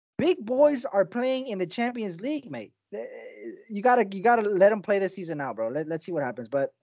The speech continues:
eh, to, to Primo's question, I think, I think they can compete. But for me to put this Arsenal squad up against right now,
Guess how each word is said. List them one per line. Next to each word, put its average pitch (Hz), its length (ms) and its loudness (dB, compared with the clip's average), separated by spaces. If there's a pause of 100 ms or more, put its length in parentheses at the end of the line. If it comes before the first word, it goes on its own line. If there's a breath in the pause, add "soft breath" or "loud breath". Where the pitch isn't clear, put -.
(300)
eh, 208 200 -2
to, 196 320 4
to 170 140 -2
Primo's 202 280 0
question, 254 500 0 (1040)
I 160 120 0
think, 214 420 -2 (640)
I 175 80 0
think 220 280 -4
they 185 140 6
can 190 340 2
compete. 262 520 -2 (1200)
But 165 280 0
for 170 80 -4
me 180 160 -2
to 208 100 2
put 202 260 0
this 190 140 0
Arsenal 190 380 2
squad 185 340 4
up 185 120 2
against 175 320 -6
right 175 160 -4
now, 175 500 -4